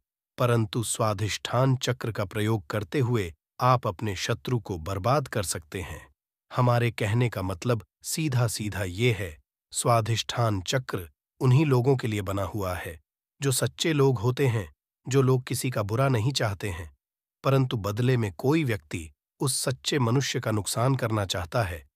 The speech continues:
तो स्वाधिष्ठान चक्र उस व्यक्ति का नुकसान देता है जिसकी सोच गलत है, जिसकी सोच नेगेटिव है।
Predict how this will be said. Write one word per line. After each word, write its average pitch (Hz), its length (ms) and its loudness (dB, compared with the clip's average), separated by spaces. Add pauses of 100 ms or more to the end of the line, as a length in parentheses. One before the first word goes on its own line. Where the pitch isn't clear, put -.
(280)
तो 135 80 0
स्वाधिष्ठान 123 840 0
चक्र 127 440 -4 (280)
उस 135 200 -2
व्यक्ति 110 340 -4
का 120 120 0
नुकसान 117 440 0
देता 104 300 -2
है 80 260 -10 (340)
जिसकी 120 320 -2
सोच 127 500 0 (240)
गलत 123 380 2
है, 78 320 -10 (380)
जिसकी 113 260 -2
सोच 113 460 -2
नेगेटिव 107 420 0
है। 82 300 -10